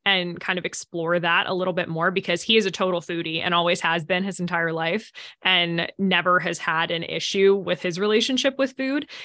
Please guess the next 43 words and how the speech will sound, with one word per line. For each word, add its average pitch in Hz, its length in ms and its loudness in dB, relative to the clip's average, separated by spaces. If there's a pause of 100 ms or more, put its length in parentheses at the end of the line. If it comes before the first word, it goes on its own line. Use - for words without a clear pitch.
(180)
And 196 140 0
so 190 340 4
when 185 180 0
I 190 80 4
got 202 180 2
back 185 280 2
into 233 160 -4
the 175 80 -4
States, - 320 -2
I 180 80 -4
definitely 185 300 -2
have 185 100 -2
to 185 80 -10
say 175 240 0
being 180 340 -2
around 175 300 0
that 175 180 0
energy 180 480 -2
helped 185 320 -4
a 180 80 -2
lot. 156 420 -2
Like, 180 200 -4
having 185 340 2
somebody 185 460 0
around 170 500 0
who, 175 380 0 (960)
I 220 120 0
mean, 185 320 2 (100)
I, 202 120 2
I - 160 -2
actually 277 300 2
don't 208 220 2
remember 175 340 -4
when 175 220 -2
I 170 80 0
told 175 300 -4
him 226 180 0
that 214 140 0
I 170 60 0
even 170 280 0
had 175 480 0 (100)
issues 208 540 -2
with, 220 340 0